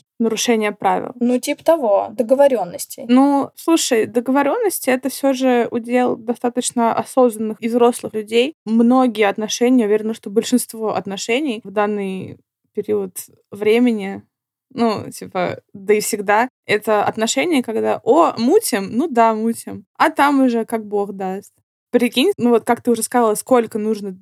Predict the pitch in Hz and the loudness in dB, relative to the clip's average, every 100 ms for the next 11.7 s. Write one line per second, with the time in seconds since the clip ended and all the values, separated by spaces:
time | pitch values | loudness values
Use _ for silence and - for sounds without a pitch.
0 | - - 208 208 202 226 359 - - - | -6 -2 0 0 0 2 0 0 -6 -8
1 | 139 208 208 _ - 214 - 247 233 190 | -8 -6 -6 _ -4 -4 2 2 2 0
2 | _ 226 233 226 196 214 226 208 208 208 | _ 0 2 2 0 0 0 0 -6 -6
3 | 208 208 202 208 277 392 - 208 202 214 | -4 -2 0 0 0 -2 -6 -8 -6 -4
4 | 202 202 - - 220 214 214 233 254 214 | -4 -4 -8 -4 0 2 4 4 2 0
5 | - 202 202 220 196 - 220 240 247 - | -6 -6 -2 -2 -2 -6 -2 0 0 -2
6 | - 214 202 208 208 208 208 214 226 196 | -8 -8 -6 -6 -4 -4 0 0 0 -6
7 | 214 202 208 - 214 208 202 _ - 214 | -10 -10 -10 -4 0 0 -4 _ 2 4
8 | 269 302 294 285 277 254 - 240 240 233 | 2 0 0 2 2 0 0 0 2 4
9 | 233 269 285 262 220 247 254 - _ _ | 4 4 4 2 2 0 -2 -4 _ _
10 | _ 220 220 233 294 269 247 208 208 214 | _ -6 -4 0 -2 0 -2 -2 0 0
11 | 220 214 202 233 220 190 | 0 -6 0 0 2 -2